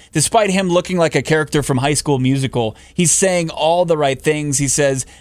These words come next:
quote, "In this position, the coaches wanna play the best player. That position has to be earned." So, you know, as far as he's gonna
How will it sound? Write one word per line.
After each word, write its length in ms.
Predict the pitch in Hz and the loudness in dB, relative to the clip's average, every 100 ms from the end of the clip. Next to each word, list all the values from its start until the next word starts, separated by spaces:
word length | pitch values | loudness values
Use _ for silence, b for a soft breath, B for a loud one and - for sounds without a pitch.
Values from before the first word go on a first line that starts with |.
| B | B
quote, 240 | 196 180 | 2 2
"In 200 | 170 170 | 2 -2
this 180 | 175 185 | -2 -4
position, 560 | - 175 143 143 - 117 | -2 -2 0 -2 -2 -4
the 80 | 123 | -2
coaches 400 | 160 160 156 127 | -2 -2 -4 -2
wanna 260 | 135 135 | -2 -2
play 380 | 120 - 131 123 | -4 -2 -2 -2
the 160 | 143 127 | -4 -4
best 320 | 123 113 - | -4 -4 -6
player. 320 | - 120 98 b b | -6 -4 -6 b b
That 200 | - 160 | -2 0
position 380 | 165 147 151 147 | 0 -2 -2 -4
has 320 | 135 135 147 - | -6 -4 -2 -2
to 80 | |
be 220 | 139 139 - | -2 -4 -4
earned." 380 | 123 104 - - _ _ _ _ | -6 -6 -12 -20 _ _ _ _
So, 420 | - 170 147 143 - _ _ | -4 0 2 0 -6 _ _
you 100 | 147 | -4
know, 160 | 139 123 | -2 0
as 140 | 127 | -2
far 320 | - 170 160 | 0 2 2
as 340 | 151 139 127 - b b b | 2 0 -2 -6 b b b
he's 240 | 175 185 | -2 0
gonna 300 | 160 180 160 | 0 0 -2